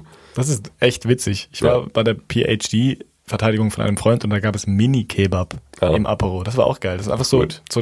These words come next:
Speaker 1: also fast daumennagelgroße gefüllte so Falafel und Kebab. Das
Speaker 2: Ja.
Speaker 1: war witzig. Äh, Essen finde ich echt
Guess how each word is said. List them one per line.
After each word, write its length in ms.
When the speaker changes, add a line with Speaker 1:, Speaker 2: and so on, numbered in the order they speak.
Speaker 1:
also 140
fast 260
daumennagelgroße 1200
gefüllte 640
so 180
Falafel 520
und 360
Kebab. 480
Das 120
Speaker 2:
Ja. 60
Speaker 1:
war 40
witzig. 360
Äh, 300
Essen 300
finde 180
ich 160
echt 200